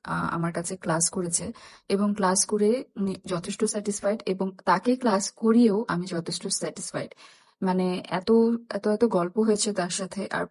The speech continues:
সবচেয়ে তার সাথে ক্লাস, ক্লাস করার সবচেয়ে মজার গল্প হচ্ছে যে আমি তাকে তুমি, তুমি করে বলছিলাম। তারপর যখন তার ফ্যামিলি ব্যাকগ্রাউন্ড জানছিলাম, বাচ্চা-কাচ্চা জানছিলাম,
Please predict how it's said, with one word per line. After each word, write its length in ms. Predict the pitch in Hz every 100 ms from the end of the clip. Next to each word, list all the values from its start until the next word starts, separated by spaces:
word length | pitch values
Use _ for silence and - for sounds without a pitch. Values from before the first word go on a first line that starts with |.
| _
সবচেয়ে 420 | - 226 - 247 233 _ -
তার 120 | 202
সাথে 160 | 240 240
ক্লাস, 300 | 190 185 -
ক্লাস 480 | - 196 190 185
করার 220 | - 202 202
সবচেয়ে 360 | 190 - 208 196
মজার 320 | 190 190 196 - - - 220
গল্প 340 | 196 190 190
হচ্ছে 500 | 208 208 - 185 190
যে 320 | 180 165 165 - - - -
আমি 580 | - 175 196 196 185 196 -
তাকে 280 | 175 175 185
তুমি, 200 | 226 240
তুমি 160 | 226
করে 200 | 190 165
বলছিলাম। 420 | 160 160 - 170 175
তারপর 240 | 185 214
যখন 260 | 208 240 214
তার 140 | 208
ফ্যামিলি 320 | 208 185 190
ব্যাকগ্রাউন্ড 400 | 185 170 180 190
জানছিলাম, 540 | 190 190 - 196 180 180
বাচ্চা-কাচ্চা 480 | 175 175 170 170
জানছিলাম, 540 | 180 185 190 214 180